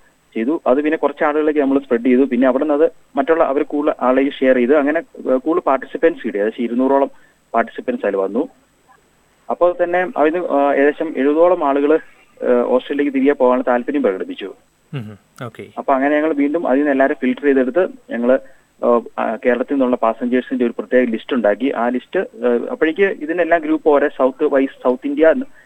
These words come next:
Speaker 1: നോർത്ത് ഇന്ത്യ, അങ്ങനെ ഓരോ, ഓരോ സംസ്ഥാനത്തിന് ഓരോ ഗ്രൂപ്പായി അപ്പോഴേക്ക് വന്നു.
Speaker 2: ഓക്കെ.
Speaker 1: ഓരോ,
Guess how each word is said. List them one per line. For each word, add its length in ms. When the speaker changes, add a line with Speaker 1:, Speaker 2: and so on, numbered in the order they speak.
Speaker 1:
നോർത്ത് 200
ഇന്ത്യ, 140
അങ്ങനെ 180
ഓരോ, 300
ഓരോ 220
സംസ്ഥാനത്തിന് 580
ഓരോ 160
ഗ്രൂപ്പായി 480
അപ്പോഴേക്ക് 280
വന്നു. 300
Speaker 2:
ഓക്കെ. 180
Speaker 1:
ഓരോ, 220